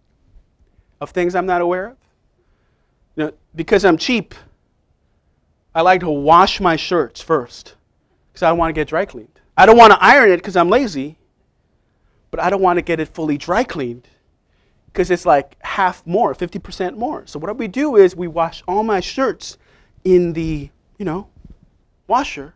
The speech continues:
dry it up, and take it to be pressed. And, like, you know, it's, like, fifteen shirts sometimes. And my dry cleaner lady, she's like, "Do you have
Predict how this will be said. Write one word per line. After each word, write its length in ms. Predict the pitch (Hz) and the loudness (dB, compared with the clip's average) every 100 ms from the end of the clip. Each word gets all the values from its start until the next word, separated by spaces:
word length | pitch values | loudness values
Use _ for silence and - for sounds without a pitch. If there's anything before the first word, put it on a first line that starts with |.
| _ _ _ _ _ | _ _ _ _ _
dry 280 | - 165 220 | -6 -2 0
it 100 | 214 | 4
up, 240 | 269 214 | 2 2
and 140 | 151 151 | -8 -12
take 240 | 226 220 | -10 -8
it 80 | 202 | -8
to 100 | 160 | -8
be 120 | 147 | -10
pressed. 580 | - - 254 - - - _ _ _ _ _ _ _ _ _ _ _ _ - _ _ _ _ _ _ _ _ _ - | -10 -8 -8 -10 -18 -20 _ _ _ _ _ _ _ _ _ _ _ _ -20 _ _ _ _ _ _ _ _ _ -6
And, 100 | 139 | -4
like, 160 | 135 | -2
you 60 | 147 | -4
know, 60 | |
it's, 100 | 120 | -6
like, 160 | 110 - | -8 -6
fifteen 400 | 196 - - 156 | -4 -2 0 -2
shirts 260 | - 190 - | 0 -2 -2
sometimes. 680 | 151 - 127 - _ _ _ _ _ _ _ _ _ _ _ _ _ _ _ | -8 -8 -16 -18 _ _ _ _ _ _ _ _ _ _ _ _ _ _ _
And 100 | 160 | 0
my 220 | 175 170 | 2 2
dry 280 | 170 165 175 | 2 4 4
cleaner 280 | 180 175 160 | 4 -2 -2
lady, 220 | 151 147 | -2 -6
she's 200 | 143 147 | -8 -8
like, 320 | 156 139 135 - _ _ _ _ _ _ _ _ _ _ _ _ _ _ _ _ _ _ _ _ | -6 -6 -8 -18 _ _ _ _ _ _ _ _ _ _ _ _ _ _ _ _ _ _ _ _
"Do 80 | 254 | -6
you 80 | 320 | -4
have 200 | 339 | -4